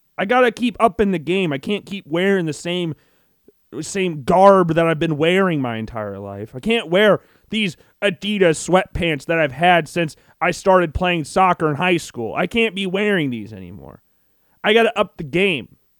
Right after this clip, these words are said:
I gotta buy specifically, what is the, what is that brand?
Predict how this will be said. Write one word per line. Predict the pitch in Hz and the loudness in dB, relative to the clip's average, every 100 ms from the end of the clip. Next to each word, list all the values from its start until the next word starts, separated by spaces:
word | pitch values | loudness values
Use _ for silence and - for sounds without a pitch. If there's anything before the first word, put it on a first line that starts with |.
| _ _ _ _ | _ _ _ _
I | - 220 | 0 4
gotta | 233 | 6
buy | 196 208 202 180 | 6 4 4 2
specifically, | - 190 - 240 233 214 196 185 170 165 _ _ _ _ _ _ _ _ _ _ _ _ | -2 -6 2 2 2 -2 0 0 2 -2 _ _ _ _ _ _ _ _ _ _ _ _
what | 160 175 | -2 0
is | 160 | 0
the, | 160 151 139 | 0 0 0
what | 156 | 0
is | 147 | 0
that | 135 131 | -2 -6
brand? | 120 127 117 107 107 | -4 -4 -4 -6 -12